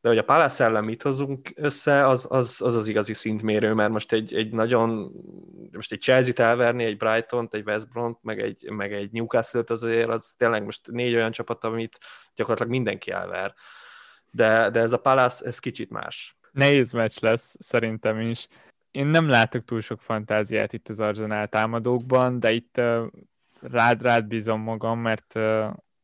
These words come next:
Speaker 2: mert szerintem te azért jobb-, jobban, jobban érzed őket, mint én. Nagy, nagy problémában vagyok. Az a baj, hogy Lacazette-ben és társaiban egyszerűen sosem bíztam.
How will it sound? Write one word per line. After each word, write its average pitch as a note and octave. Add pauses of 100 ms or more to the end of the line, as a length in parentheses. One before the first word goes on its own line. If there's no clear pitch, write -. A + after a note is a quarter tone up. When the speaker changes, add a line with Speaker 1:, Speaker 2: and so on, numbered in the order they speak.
(580)
Speaker 2:
mert A#2
szerintem A#2
te A2+
azért G#2+
jobb-, A2+
jobban, A2
jobban A2
érzed G#2+
őket, G#2+
mint G#2+
én. B2+ (760)
Nagy, D#3
nagy D3
problémában G#2+
vagyok. A2+
Az C3+
a C3
baj, A#2+
hogy G#2+
Lacazette-ben B2+
és A2
társaiban A#2+
egyszerűen A#2+ (760)
sosem G#2+
bíztam. A2+